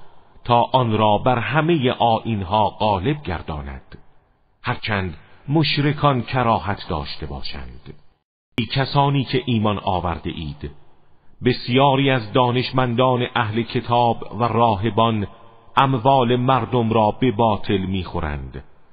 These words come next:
و آنان را از راه خدا باز می‌دارند و کسانی که طلا و نقره را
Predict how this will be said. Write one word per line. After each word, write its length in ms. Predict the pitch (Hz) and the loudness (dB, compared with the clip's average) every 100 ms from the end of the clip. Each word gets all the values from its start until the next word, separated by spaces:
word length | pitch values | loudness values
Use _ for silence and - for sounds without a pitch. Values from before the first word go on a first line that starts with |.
| - | -4
و 80 | 113 | -2
آنان 520 | - 131 120 123 113 | 2 2 2 2 2
را 220 | 110 104 - - - - | 4 2 0 -12 -10 0
از 220 | 127 110 | 0 2
راه 480 | 117 127 123 107 123 | 4 6 4 2 -2
خدا 540 | - 127 117 117 117 | 0 0 2 4 2
باز 500 | 98 107 113 110 95 | 2 0 2 0 -4
می‌دارند 720 | 95 80 80 76 76 71 69 69 - - _ _ - | -6 -4 -6 -4 -6 -6 -10 -14 -18 -20 _ _ -6
و 100 | 107 | -4
کسانی 580 | 101 113 101 117 107 107 | -2 -4 0 0 2 0
که 240 | - 113 95 - - - | 0 0 0 -4 -20 -18
طلا 480 | - 127 117 127 120 | -2 2 4 4 4
و 160 | 110 127 | 2 0
نقره 540 | 123 135 127 117 135 | 2 0 0 0 0
را 280 | 104 90 76 | 2 0 -2